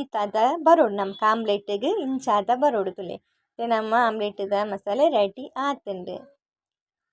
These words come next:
ನನಗೆ ಅದಕ್ಕೆ ತಡ ಮನ್ಪುನಿ ಕಾವಲಿ ದೀಕ ಒಂಜಿ ಸೈಡ್ ನಮ್ಮದಾದ ಕಾವಲಿ ಪೂರ ದೀಕ. ಎದುಕ ಈ ಇಂದೇನು ಪಾಂಡ ಸೂಪರ್ ಆಯಿನ ಆಮ್ಲೆಟ್ ರೆಡಿ ಆಪುಂಡು. ತುಲೆ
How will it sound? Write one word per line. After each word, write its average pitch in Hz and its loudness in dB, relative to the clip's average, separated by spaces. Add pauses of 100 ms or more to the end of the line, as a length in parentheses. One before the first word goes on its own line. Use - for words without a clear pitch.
(200)
ನನಗೆ 381 4
ಅದಕ್ಕೆ 320 4
ತಡ 285 4
ಮನ್ಪುನಿ 269 0
ಕಾವಲಿ 226 2
ದೀಕ 220 -8
ಒಂಜಿ 220 -6
ಸೈಡ್ 214 -2
ನಮ್ಮದಾದ 214 0 (400)
ಕಾವಲಿ 220 0
ಪೂರ 226 -6 (100)
ದೀಕ. 254 -8 (640)
ಎದುಕ 285 0
ಈ 247 -2
ಇಂದೇನು 226 -2 (120)
ಪಾಂಡ 214 2 (1600)
ಸೂಪರ್ - -6
ಆಯಿನ 214 -2 (320)
ಆಮ್ಲೆಟ್ 208 -6
ರೆಡಿ 208 -8
ಆಪುಂಡು. 196 -6 (1080)
ತುಲೆ 285 4